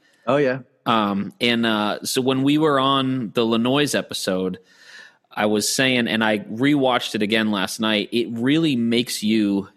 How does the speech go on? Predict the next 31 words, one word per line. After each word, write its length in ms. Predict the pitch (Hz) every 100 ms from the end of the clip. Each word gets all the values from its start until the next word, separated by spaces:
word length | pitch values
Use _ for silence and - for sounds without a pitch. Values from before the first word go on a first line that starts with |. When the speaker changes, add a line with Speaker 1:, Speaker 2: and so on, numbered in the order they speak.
| -
Speaker 2:
it 140 | -
brings 200 | 147 156
a 60 | 139
whole 240 | - 135
new 180 | 131 123
life 300 | 101 104 -
to 120 | 107
that 220 | 92 92
album. 440 | 85 92 90 62 - _ _ - _
Um, 340 | 98 92 90 -
and 180 | 104
Mike, 260 | 113 117 113
I, 140 | 107 101 58 71 - 120
I 80 |
was 120 | 117 110
gonna 160 | 117
bring 160 | 113 117
up 100 | -
The 80 | 104
House 260 | 120 113
too, 160 | - 117
because 340 | 92 - 95
it, 220 | 104 - _ _ _ _ _
there's 200 | 123 117
a 60 | 113
vibe 520 | 90 104 117 117 107
to 120 | 117
the, 320 | 95 95 67 -
to 100 | 101
the 100 | 98
whole 720 | - 110 104 101 98 87